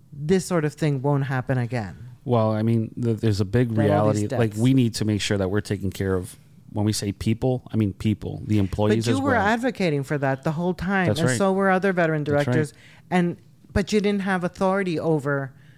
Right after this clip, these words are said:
Speaker 1: Walsh,
Speaker 2: Right.
Speaker 1: este, to say, "Okay,
Speaker 2: Right.
Speaker 1: Walsh, step aside. This is how it gets
Speaker 2: Right.
Speaker 1: done."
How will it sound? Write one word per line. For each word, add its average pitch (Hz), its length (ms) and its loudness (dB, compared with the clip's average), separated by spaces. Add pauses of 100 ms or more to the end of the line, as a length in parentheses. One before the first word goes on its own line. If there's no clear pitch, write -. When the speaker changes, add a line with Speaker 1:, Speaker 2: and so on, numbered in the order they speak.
(140)
Speaker 1:
Walsh, 143 720 0 (320)
Speaker 2:
Right. 110 280 0 (120)
Speaker 1:
este, 147 380 2
to 151 100 0
say, 147 400 0
"Okay, 160 280 -2
Speaker 2:
Right. 131 80 0
Speaker 1:
Walsh, 127 200 -2
step 170 240 -6
aside. 135 460 -2
This 160 160 -2
is 139 120 -8
how 127 140 -4
it 120 80 -10
gets 120 260 -8
Speaker 2:
Right. 104 200 -2
Speaker 1:
done." 90 120 -12